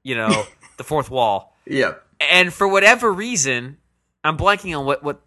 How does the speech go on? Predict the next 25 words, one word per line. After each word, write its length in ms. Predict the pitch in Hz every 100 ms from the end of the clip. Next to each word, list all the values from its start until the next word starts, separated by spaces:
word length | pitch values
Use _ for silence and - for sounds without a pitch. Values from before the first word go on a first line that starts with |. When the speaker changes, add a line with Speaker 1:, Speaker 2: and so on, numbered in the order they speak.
| -
Speaker 1:
the 120 | 135
new, 440 | 127 135 131 127 117
uh, 180 | 110 -
the 100 | 120
new 160 | 131
Nippon's 580 | 120 117 - 117 110 107
name 280 | 110 107 104
is, 480 | 101 101 98 - - -
but, 320 | 123 117 _ _ _ _ _ _ _ _ -
um, 500 | 101 101 98 98 101 _ _ _ _ _ -
he 240 | - 214
was 180 | 247 190
in 180 | 175 175
there 160 | 165 156
for 200 | - 151
a 60 | 147
significant 680 | - 139 151 175 190 165 -
portion 400 | 170 170 - 143
of 120 | 139
the 60 | 143
time 420 | - 147 147 139
talking 480 | - 143 143 143 123
with 320 | 135 131 - _
the 240 | 120 135
new, 160 | 135